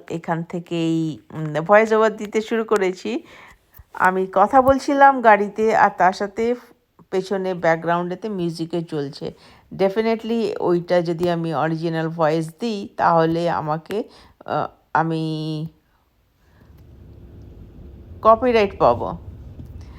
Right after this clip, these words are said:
আজকে ভীষণ ব্যস্ত শিডিউল, সকাল সকাল বেরিয়ে পড়েছি। দেখো, আকাশটা এখনো পর্যন্ত মেঘলা আছে, কিন্তু ঠান্ডাও আছে ওয়েদারটা।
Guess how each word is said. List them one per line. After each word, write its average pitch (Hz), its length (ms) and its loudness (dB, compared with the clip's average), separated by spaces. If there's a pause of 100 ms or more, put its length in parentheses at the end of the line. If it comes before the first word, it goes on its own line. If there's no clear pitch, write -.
(220)
আজকে 185 420 4
ভীষণ 208 600 0
ব্যস্ত 185 460 4 (340)
শিডিউল, 214 640 0 (460)
সকাল 185 340 2
সকাল 180 300 0
বেরিয়ে 185 300 0
পড়েছি। 208 540 0 (380)
দেখো, 170 280 2
আকাশটা 170 580 0
এখনো 170 360 -2
পর্যন্ত 202 340 -6
মেঘলা 160 460 -2
আছে, 165 320 -8 (420)
কিন্তু 247 300 -2 (960)
ঠান্ডাও 220 440 6
আছে 139 240 0
ওয়েদারটা। 139 520 -4